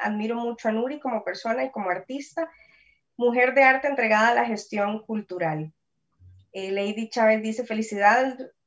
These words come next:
felicidades, Nuri, muchas bendiciones". Eh, también vamos a ver, bueno, aquí es que se nos sale la gente conectadísima. Todo,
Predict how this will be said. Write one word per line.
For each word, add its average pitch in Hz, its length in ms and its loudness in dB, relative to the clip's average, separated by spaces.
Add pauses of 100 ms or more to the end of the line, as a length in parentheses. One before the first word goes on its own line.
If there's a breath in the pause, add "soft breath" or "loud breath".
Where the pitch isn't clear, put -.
(140)
felicidades, 220 480 0
Nuri, 320 300 -2
muchas 233 340 -4
bendiciones". 269 880 -2 (680)
Eh, 180 340 -20
también 90 420 -10
vamos 95 320 -12
a 101 80 -8
ver, 107 240 -4
bueno, 107 220 -6
aquí - 400 -10
es - 180 -20
que 233 60 -10
se 220 100 -2
nos 214 100 0
sale 214 200 2
la 226 100 4
gente 208 300 0
conectadísima. 226 840 -4 (100)
Todo, 262 400 2